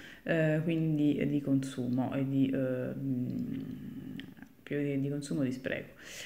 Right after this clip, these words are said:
L'Italia infatti si piazza circa a metà strada tra i due esempi citati, complice la crisi economica globale che sembra aver ridotto lo spreco alimentare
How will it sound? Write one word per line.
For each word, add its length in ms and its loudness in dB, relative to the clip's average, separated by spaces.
L'Italia 320 4
infatti 340 0
si 140 -2
piazza 380 0
circa 320 -4
a 20 4
metà 260 4
strada 520 2
tra 100 4
i 60 4
due 100 4
esempi 540 0
citati, 560 -2
complice 520 0
la 120 0
crisi 240 -6
economica 480 2
globale 640 2
che 100 2
sembra 300 0
aver 160 0
ridotto 340 -2
lo 80 -2
spreco 320 -4
alimentare 720 0